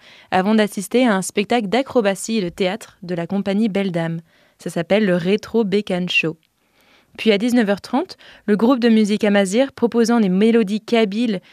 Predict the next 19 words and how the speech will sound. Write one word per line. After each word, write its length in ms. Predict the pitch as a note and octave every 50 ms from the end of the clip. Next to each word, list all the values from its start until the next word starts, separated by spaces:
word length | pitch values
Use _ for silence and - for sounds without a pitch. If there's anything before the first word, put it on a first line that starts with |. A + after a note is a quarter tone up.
| _ _
et 140 | - G3 G3+
du 100 | E3+ F#3+
monde 380 | F#3+ F#3+ F#3+ G3+ A3 C4 C4 G#3
rythmeront 720 | F3 F3+ F3 G3 A#3+ A#3 - G#3 G#3 G#3 G3+ F3+ F#3+ G#3
la 160 | A3+ G#3 F3
soirée. 420 | - - - F#3 F3+ F3 E3+ E3 - _ _ _ _ _ _ _ _ _ _ _
Pour 120 | - G#3
le 100 | G#3 A3+
quatrième 520 | A3+ - C#4 C4+ - - C4+ C4 B3 A#3
dimanche, 480 | G#3 G3+ G#3+ G3+ F#3+ F#3+ A3+ D4 - - _
le 160 | - F#3+ F#3+
vingt-huit 340 | F#3 F#3+ G#3 A3+ A3 - A#3
juillet, 380 | G3 F3+ G3 F3+ F3+ F#3 A3 _ _ _ _ _ _ _
la 120 | G3 F#3+
thématique 500 | F#3 A#3+ A#3 A#3 A#3 A#3 - C4+ A#3+ _
paysannerie 600 | _ A#3+ A#3 A3+ G#3+ G3+ G#3+ G#3 G#3 G3+ A#3+ A#3+
guidera 340 | G#3 G#3+ A3+ G#3+ G3+ A3 A#3+
le 120 | A#3+ A3
festival. 580 | F#3+ - G#3 F#3 - - - F#3 F3 E3 E3 E3